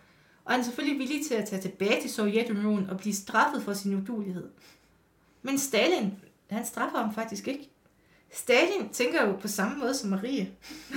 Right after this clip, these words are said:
<laughs> Og han tænker jo, "Jamen, den kan vi jo godt spinde ude i offentligheden til noget godt."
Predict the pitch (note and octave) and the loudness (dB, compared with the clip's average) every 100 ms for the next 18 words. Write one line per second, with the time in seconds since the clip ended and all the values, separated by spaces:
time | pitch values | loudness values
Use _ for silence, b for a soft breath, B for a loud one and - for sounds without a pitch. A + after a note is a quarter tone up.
0 | - - B3 - G3+ - G3 - - - | -6 -2 -2 -2 -8 -10 -14 -14 -14 -14
1 | - - B3+ D4 F4+ D#4+ D4+ G#3 E3 - | -12 0 2 2 4 8 8 8 4 0
2 | - - - - - A3+ A#3+ A#3+ A#3 G#3 | -12 -20 -20 -20 -10 -4 0 4 8 8
3 | A3+ G#3+ G3 D4 D#4 C4+ A3 G#3+ B3+ - | 6 4 4 4 4 2 4 4 2 0
4 | - - - - A#3+ D#4+ C#4+ G#3+ A#3 G3+ | -6 -6 -4 2 2 4 2 2 4 4
5 | A#3 A3 G3+ F#3+ - F#3+ F#3+ - F3+ G#3+ | 4 2 0 0 0 0 0 0 -4 -4